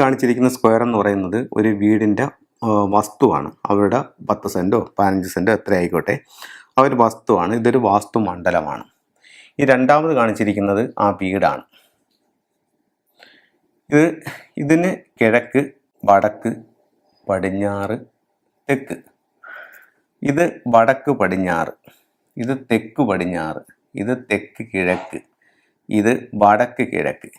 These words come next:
ഇങ്ങനെയാണ് നമുക്ക് എട്ട് ദിക്കുകൾ വന്നിരിക്കുന്നത്.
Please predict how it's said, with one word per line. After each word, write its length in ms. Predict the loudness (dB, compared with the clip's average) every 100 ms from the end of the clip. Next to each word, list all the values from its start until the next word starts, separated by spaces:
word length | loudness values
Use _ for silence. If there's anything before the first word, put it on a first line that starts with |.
| _ -4
ഇങ്ങനെയാണ് 500 | 0 0 0 -4 -8 -10 -8
നമുക്ക് 300 | -6 -6 -6 -10 -12 _ _ _ _ _ _ _ _ -2
എട്ട് 200 | -2 -2 -6
ദിക്കുകൾ 320 | -6 2 4 4 2
വന്നിരിക്കുന്നത്. 540 | 0 0 -4 -6